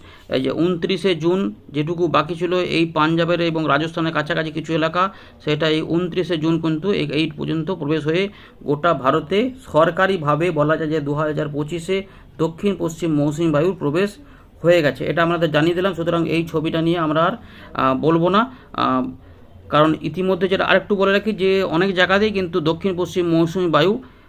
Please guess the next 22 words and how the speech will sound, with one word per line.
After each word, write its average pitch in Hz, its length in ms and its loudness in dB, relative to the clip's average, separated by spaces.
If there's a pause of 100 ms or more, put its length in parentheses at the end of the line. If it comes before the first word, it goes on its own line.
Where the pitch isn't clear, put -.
(380)
সময়ের 202 520 4
আগেই 175 360 4
পৌঁছে 165 300 2
গেছে, 143 160 2
উত্তর 151 280 -2
পশ্চিম 175 280 0
ভারতে 170 300 2
সময়ের 160 400 0
আগে, 143 220 2
যেটা 151 240 0
জুলাই 165 360 2
মাসে 175 260 0
প্রবেশ 156 320 -2
করার 160 200 0
কথা 151 200 -2
ছিল 190 180 -2
তিরিশে 160 360 -2
জুনের, 156 260 0
ঊনত্রিশে 165 480 0
জুনের 156 260 -2
মধ্যেই 170 300 -2
কমপ্লিট 160 540 -2